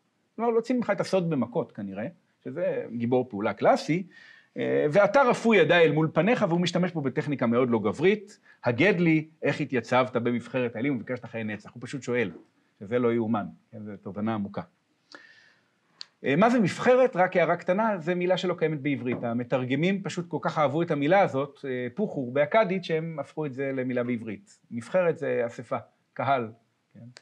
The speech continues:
מבחרת האלים זה כמו, אה, אה, סוד קדושים, או משהו כזה,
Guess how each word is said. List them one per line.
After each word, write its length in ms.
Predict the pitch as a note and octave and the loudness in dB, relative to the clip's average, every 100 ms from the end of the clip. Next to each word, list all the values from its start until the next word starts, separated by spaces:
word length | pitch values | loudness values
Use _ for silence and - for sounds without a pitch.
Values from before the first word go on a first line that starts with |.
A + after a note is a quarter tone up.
| _ _ _ _ - | _ _ _ _ -6
מבחרת 500 | B2 B2+ F3+ E3 - | -6 0 2 2 0
האלים 340 | C3 D#3+ F3+ | -2 0 0
זה 100 | B2 | -2
כמו, 520 | A#2 B2 B2 B2+ B2 A#2 _ _ | -8 -6 -2 -2 -2 -4 _ _
אה, 40 | A2+ | -12
אה, 880 | A2 A2+ A2 F#2+ G#2 G#2+ G#2+ A2+ | -8 -6 -6 -6 -4 -6 -4 -6
סוד 260 | A2 D3 B2+ | -2 -2 -2
קדושים, 460 | C3+ B2 - A#2+ F2+ F2 | -4 -6 -2 -2 -2 -12
או 80 | F#2+ | -16
משהו 300 | F#2+ F2+ F#2+ | -14 -14 -18
כזה, 220 | - G3 | -18 -14